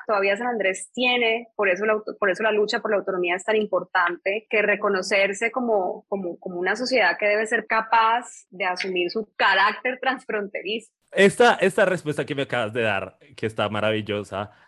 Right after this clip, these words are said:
Speaker 2: ah, me da la oportunidad perfecta para preguntarte por la literatura, que hablamos un poco, o sea, pues tú mencionaste un poco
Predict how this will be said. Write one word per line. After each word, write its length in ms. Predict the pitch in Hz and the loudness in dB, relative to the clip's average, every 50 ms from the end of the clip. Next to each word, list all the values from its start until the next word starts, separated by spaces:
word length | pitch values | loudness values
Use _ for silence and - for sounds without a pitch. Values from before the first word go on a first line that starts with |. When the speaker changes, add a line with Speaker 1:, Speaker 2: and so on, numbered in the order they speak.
| _ _ _ _ _ - | _ _ _ _ _ -4
Speaker 2:
ah, 500 | 127 127 120 120 117 113 117 117 113 113 127 | -2 0 2 2 2 2 2 0 -2 -4 -4
me 160 | 131 135 135 | -2 0 2
da 180 | 135 139 147 147 | 2 2 2 2
la 140 | 151 151 | 2 0
oportunidad 600 | 147 - 156 143 - 160 147 143 139 127 117 113 | 0 -2 -6 -8 -6 -6 -6 -4 -4 -4 -4 -6
perfecta 540 | - 120 113 - - 139 123 110 - 127 120 | -6 -8 -4 -2 0 0 0 0 0 0 0
para 200 | - 127 127 120 | 2 0 0 0
preguntarte 720 | - 123 123 120 117 117 113 120 127 131 131 - - 139 131 | 0 -2 -2 -2 -4 -4 -2 0 0 0 0 0 -4 -6 -4
por 280 | 117 135 135 117 127 | -4 -4 -4 -4 -2
la 180 | 123 120 113 113 | -2 0 0 0
literatura, 640 | 113 107 104 - 110 101 95 92 - 90 - - _ | -2 -4 -6 -6 -6 -6 -6 -6 -8 -12 -20 -20 _
que 100 | - - | -4 -2
hablamos 420 | 117 113 117 123 127 131 131 - 147 | 0 2 2 2 0 0 -2 -4 -4
un 160 | 143 139 - | -4 -2 2
poco, 460 | - 151 147 151 - 151 147 147 151 147 | 4 2 2 2 2 0 0 0 0 0
o 120 | 143 160 | 0 0
sea, 160 | 151 139 120 | 0 0 -2
pues 140 | - 127 107 | -4 -6 -12
tú 100 | - 123 | -10 -10
mencionaste 460 | 117 123 117 139 139 123 113 117 127 | -10 -10 -10 -8 -8 -8 -6 -6 -8
un 80 | 120 113 | -6 -4
poco 340 | 127 127 117 117 127 117 | -4 -4 -2 -2 -4 -6